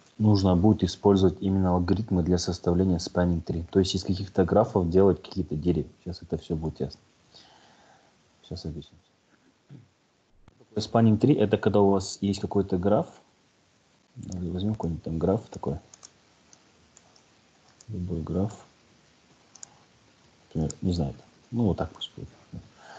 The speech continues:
Это когда у вас есть некий граф, из этого графа вы должны сделать некий spanning tree.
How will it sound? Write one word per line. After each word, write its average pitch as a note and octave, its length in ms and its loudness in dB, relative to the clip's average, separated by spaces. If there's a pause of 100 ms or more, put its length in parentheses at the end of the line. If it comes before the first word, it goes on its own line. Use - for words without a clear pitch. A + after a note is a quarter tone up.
(680)
Это F#2+ 160 0
когда A2+ 200 6
у A2 80 8
вас G#2+ 160 2
есть A2 180 2
некий A2 220 2
граф, A2 320 4
из G#2+ 180 2
этого G#2 320 2
графа G#2+ 320 0
вы A2 160 2
должны G2 400 0
сделать F#2+ 280 2
некий F#2 240 -4
spanning G2 460 0
tree. F2 260 -4